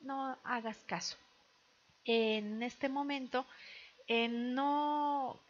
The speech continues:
saldrían bien tus comentarios, lo tomarían a mal. Es mejor así como te aconseja la carta, tu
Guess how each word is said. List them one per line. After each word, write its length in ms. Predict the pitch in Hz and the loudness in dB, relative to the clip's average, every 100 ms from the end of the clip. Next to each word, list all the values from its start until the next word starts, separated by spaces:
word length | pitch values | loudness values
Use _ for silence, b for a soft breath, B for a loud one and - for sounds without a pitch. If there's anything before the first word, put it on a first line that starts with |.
| _ | _
saldrían 880 | - - 214 214 233 233 240 233 214 | -10 0 2 2 2 4 4 2 -2
bien 340 | 208 214 220 - - | 0 0 -2 -10 -10
tus 200 | 208 - | -10 -8
comentarios, 720 | 208 190 185 196 220 214 185 | -6 -4 -2 2 2 2 0
lo 100 | 185 | -2
tomarían 600 | 185 190 185 185 185 185 | -4 -2 0 2 2 2
a 80 | 185 | 0
mal. 200 | 180 175 - B B B | 0 0 -4 B B B
Es 160 | 330 | -2
mejor 340 | 339 330 311 285 | 0 0 2 2
así 240 | 269 - | 2 -2
como 300 | - 240 208 | -2 -4 -4
te 120 | 196 | -2
aconseja 540 | 202 - 196 214 226 240 | -4 -2 -4 -4 -2 0
la 140 | 214 | 0
carta, 460 | 202 233 240 - 254 B B B - | 0 0 0 -2 -8 B B B -4
tu 240 | 254 233 | -2 -2